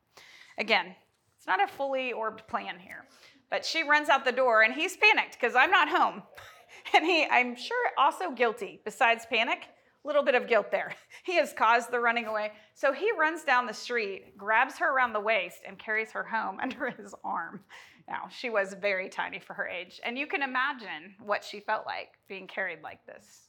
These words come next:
He happened to be in my class this year when we were reading Gorgias. So for the rest of the year, I called him Callicles.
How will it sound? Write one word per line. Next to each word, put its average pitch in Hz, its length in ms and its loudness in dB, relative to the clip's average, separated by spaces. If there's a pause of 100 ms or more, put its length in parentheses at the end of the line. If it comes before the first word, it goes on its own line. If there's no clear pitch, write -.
He 214 100 -8
happened 202 320 -6
to 202 80 -18
be 190 140 -16
in 185 100 -16
my 160 120 -12
class 175 360 -10
this - 220 -20
year 127 180 -20
when 107 140 -20
we 165 80 -20
were 165 80 -14
reading 170 220 -18
Gorgias. 165 440 -12
So - 260 -16
for - 60 -16
the 202 100 -4
rest 196 240 -4
of 202 60 -14
the 196 60 -10
year, 185 120 -4
I 180 60 -2
called 180 220 -4
him 175 100 -16
Callicles. 139 640 -8